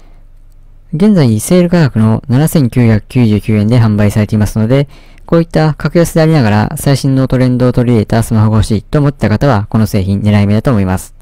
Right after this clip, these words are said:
カラーについては、ゴールド、シルバー、ブラックの三色となります。ゴールドはつい先日発売された新型のiPadのようにピンク寄りのゴーグルになっています。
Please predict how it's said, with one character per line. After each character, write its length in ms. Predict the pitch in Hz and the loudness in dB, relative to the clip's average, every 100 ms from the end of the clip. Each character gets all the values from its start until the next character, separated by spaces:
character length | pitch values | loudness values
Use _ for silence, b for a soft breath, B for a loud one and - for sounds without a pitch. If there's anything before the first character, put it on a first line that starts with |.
| b b b b b b b b - - - - - - - - | b b b b b b b b -20 -20 -20 -20 -20 -20 -14 -2
カ 100 | 208 | 2
ラ 100 | 175 | 2
ー 40 | |
に 40 | 139 | 0
つ 80 | |
い 80 | 180 | -2
て 80 | - | 0
は、 320 | 107 104 104 113 | 0 0 -2 0
ゴ 140 | 156 | 2
ー 180 | 147 104 | 2 2
ル 60 | 98 | 0
ド、 260 | 101 - - - - - | -2 -4 -12 -20 -20 -10
シ 140 | - | -2
ル 100 | 135 | 0
バ 340 | 104 101 - - | 2 0 -4 -10
ー、 40 | 113 | -4
ブ 100 | 123 | -2
ラ 80 | |
ッ 40 | 131 | -2
ク 200 | - 113 | -2 -2
の 160 | 120 | 0
三 200 | - 131 | 0 -2
色 200 | - - | -2 -4
と 100 | - | -2
な 80 | 135 | -2
り 80 | 95 | 0
ま 100 | 190 | -4
す。 200 | - - - - - - - - - - - - | -8 -20 -20 -20 -20 -20 -20 -20 -20 -20 -20 -12
ゴ 60 | 175 | -8
ー 260 | 147 202 | 0 2
ル 60 | 208 | 2
ド 60 | 113 | 2
は 240 | 104 104 - | 2 0 -2
つ 100 | 160 | -2
い 80 | 127 | 0
先 200 | 110 107 | 0 -2
日 280 | - 117 | -2 0
発 280 | 107 - 110 | 0 -4 -2
売 140 | 110 104 | 0 0
さ 100 | 107 | 0
れ 80 | |
た 200 | 104 120 b b b | 0 -2 b b b
新 240 | - - 156 | -10 -4 0
型 220 | 147 147 | 0 0
の 160 | 143 139 | 0 0
iPad 420 | 143 143 - 104 | 0 -2 -2 -4
の 80 | 101 | -2
よ 140 | 101 | 0
う 40 | |
に 200 | 110 127 b b b | 0 -4 b b b
ピ 140 | 156 | -4
ン 80 | 170 | -4
ク 120 | 165 | 0
寄 80 | 160 | 0
り 100 | 156 | 2
の 200 | 160 151 | 0 -2
ゴ 160 | 127 127 | 0 0
ー 40 | |
グ 80 | 107 | 2
ル 180 | 107 131 | 0 0
に 60 | 139 | 0
な 80 | |
っ 20 | 101 | -2
て 100 | 92 | -4
い 40 | |
ま 100 | 90 | -6
す。 180 | - | -8